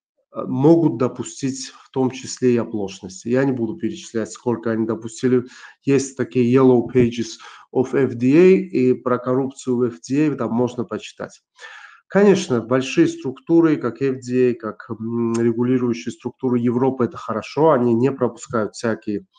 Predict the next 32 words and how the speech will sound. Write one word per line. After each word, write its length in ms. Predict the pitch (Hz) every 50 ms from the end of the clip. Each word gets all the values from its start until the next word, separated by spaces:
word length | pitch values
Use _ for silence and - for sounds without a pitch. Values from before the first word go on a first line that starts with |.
| _ - - _ -
непонятные 640 | 127 117 - 127 120 120 123 117 120 - 120 117 113
препараты, 640 | - - 120 - - 135 147 175 185 180 175 160
но 180 | 147 165 190 190
и 60 | 175 175
там 220 | 170 165 170 170 156
есть 260 | 135 135 139 135 -
свои, 400 | - - 113 110 117 123 127 123 - - - - - - - _
как 160 | _ - 104
говорится, 460 | 101 - 117 117 117 113 113 - 117
скелеты. 480 | - - _ - 113 104 95 95 92 - _ _ _ _ _ - - - - _ _
Я 160 | - 151 175 175
к 40 | 180
чему 260 | - - 190 180 160
говорю, 240 | 156 143 131 113 110
что 200 | 110 - - 135
мы 280 | 135 151 180 202 208
одни, 720 | - 156 156 135 131 147 160 170 190 202 208 170 - - -
э, 160 | - 120 120 107
сидим 540 | - - - 131 123 123 151 175 170 160 143
на, 300 | 135 135 131 127 123 120
на, 600 | 123 123 123 127 123 120 120 117 120 120 - - 113 _ _ _ _ _ _ _ _
когда 280 | - 123 120 117 131 123
мы 140 | 120 117
сидим 680 | 117 - - 127 120 120 143 180 202 208 202 - - - _ -
и 160 | - 123 117
читаем, 480 | - - - - - 117 107 107 101 110
мы 200 | 123 151 160 151
одни, 300 | 139 - - 123 110 98
нам 240 | 95 113 139 151 151
никто 280 | 143 135 - - 156 147
не 100 | 131 117
помогает. 500 | - 113 110 110 104 98 90 90 95